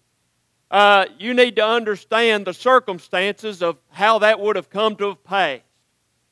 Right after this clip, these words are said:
And he made a statement in there, and they done their calculations, and basically, it didn't mean a whole lot to me, but he said it was, um, I believe it was ten to the seventeenth power. Now, I'm no mathematician,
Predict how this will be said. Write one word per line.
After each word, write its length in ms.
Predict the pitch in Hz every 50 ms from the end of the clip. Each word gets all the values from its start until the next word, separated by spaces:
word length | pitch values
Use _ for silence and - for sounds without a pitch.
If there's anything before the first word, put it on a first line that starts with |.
| _ _ _ _ _ -
And 120 | 160 170
he 160 | 180 240 277
made 220 | 254 254 262 254 226
a 80 | 202
statement 560 | - - - 247 254 269 254 - - 202 196
in 160 | 202 208 202 196
there, 300 | 196 208 226 233 226 202
and 120 | 190 190
they 140 | 190 202 214
done 280 | 190 214 220 226 214
their 160 | 208 220 220 -
calculations, 920 | _ - 208 214 214 208 - 190 190 202 208 226 208 - 233 233 208 -
and 140 | 185 175 170
basically, 720 | 190 220 254 247 - - 202 190 - _ 185 185 202 208 - _ _ _ _ _
it 120 | 196 214
didn't 200 | 202 226 220 208
mean 180 | 214 214 214 196
a 40 | 170
whole 240 | 175 208 208 202
lot 240 | 202 208 208 190 - _
to 60 | 156
me, 300 | 180 220 233 226 220 185
but 180 | - 185 170
he 160 | 170 202 220 190
said 300 | - - 214 214 208 214
it 120 | 208 -
was, 240 | 185 175 156 - _ _ _ _ _
um, 420 | - 180 180 175 165 156 147 131 - _ _ _ _ _ _ _ _ _ _ _ _ _ _ _ _ -
I 80 | 170
believe 280 | 170 175 208 226 240 196
it 120 | 214 -
was 240 | 170 165 151 - - _ _ _ _ _
ten 380 | - 202 233 254 254 247 233 -
to 120 | 196 202
the 120 | - 165
seventeenth 760 | - - 220 226 233 208 208 156 _ 190 214 226 220 - _ _
power. 460 | 185 196 202 190 165 151 120 113 - _ _ _ _ _ _ _ _ _ _ _ _ _
Now, 200 | 143 160 175 208
I'm 160 | 226 233 226
no 160 | 220 226 226
mathematician, 1000 | 208 208 214 214 220 208 - _ 165 165 _ 208 226 202 - - - 147 170 180